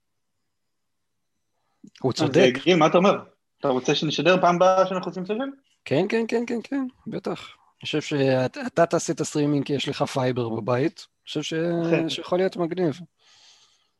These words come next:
Speaker 2: יאללה, הלכנו על זה. טוב,
Speaker 1: אנחנו
Speaker 2: אתה שיחקת עוד משהו השבוע, גיל?
Speaker 1: לא, זה הכל. אני, מה, כפי שהיה לי את הדיון הזה איתך מקודם, לפני הפודקאסט, אני קצת שומר דברים לפלייסטיישן חמש שהגיע.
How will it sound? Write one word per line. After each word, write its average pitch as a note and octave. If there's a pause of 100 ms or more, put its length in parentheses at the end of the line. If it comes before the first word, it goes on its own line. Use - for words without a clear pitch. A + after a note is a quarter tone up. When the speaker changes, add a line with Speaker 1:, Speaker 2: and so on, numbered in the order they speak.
(320)
Speaker 2:
יאללה, D3+
הלכנו C#3+
על B2
זה. A#2 (1080)
טוב, G3
Speaker 1:
אנחנו F3
Speaker 2:
אתה B2+
שיחקת F#3+
עוד G#3
משהו A#3+
השבוע, C4
גיל? G3 (1400)
Speaker 1:
לא, C#3 (180)
זה B2+
הכל. B2+ (520)
אני, B2+ (300)
מה, E3
כפי E3
שהיה D3
לי D3
את C3+
הדיון B2+
הזה B2+
איתך B2 (400)
מקודם, D3+
לפני D3
הפודקאסט, - (720)
אני C#3
קצת -
שומר D3
דברים B2
לפלייסטיישן B2
חמש A#2
שהגיע. A2